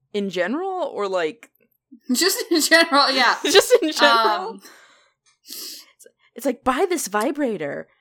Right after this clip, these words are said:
Speaker 1: Like, you know, those, like, Twitter things where you're, like, a popular tweet and
Speaker 2: Yeah.
Speaker 1: you just, like, scroll down and it's like, "Oh, the vibrator's there."
Speaker 2: Yep.
Speaker 1: Yeah.
Speaker 2: Or
Speaker 1: Cool.
Speaker 2: when you get, like, a, a horse cock desk lamp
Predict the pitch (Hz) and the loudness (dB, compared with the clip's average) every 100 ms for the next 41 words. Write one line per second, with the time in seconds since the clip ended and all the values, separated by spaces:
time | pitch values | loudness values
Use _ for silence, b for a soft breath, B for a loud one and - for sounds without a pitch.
0 | _ 185 196 202 202 202 190 190 175 180 | _ -12 -8 -6 -4 -4 -4 -6 -6 -6
1 | 165 175 180 190 190 165 160 160 175 180 | -6 -6 -8 -8 -10 -8 -8 -8 -6 -4
2 | 170 165 165 - 175 190 151 160 160 - | -4 -6 -8 -8 -4 -4 -4 -8 -10 -10
3 | 180 160 160 160 160 156 226 262 208 165 | -8 -6 -6 -6 -10 -2 -2 0 -4 -4
4 | 156 151 147 147 165 143 160 226 _ _ | -2 -2 -6 -8 -8 -6 -6 -10 _ _
5 | _ _ _ _ _ _ _ - 190 - | _ _ _ _ _ _ _ -12 -12 -14
6 | _ _ _ _ - 160 151 151 _ _ | _ _ _ _ -16 -12 -12 -14 _ _
7 | _ _ _ _ _ 262 262 202 202 190 | _ _ _ _ _ -2 -2 -2 -6 -6
8 | 185 190 180 160 156 160 _ _ 175 160 | -6 -8 -10 -10 -12 -14 _ _ -10 -8
9 | 151 156 175 _ _ _ _ _ - - | -8 -12 -18 _ _ _ _ _ -20 -8
10 | 185 180 196 156 - - 151 - - 170 | -8 -6 -4 -4 -6 -10 -10 -10 -10 -12
11 | 170 | -14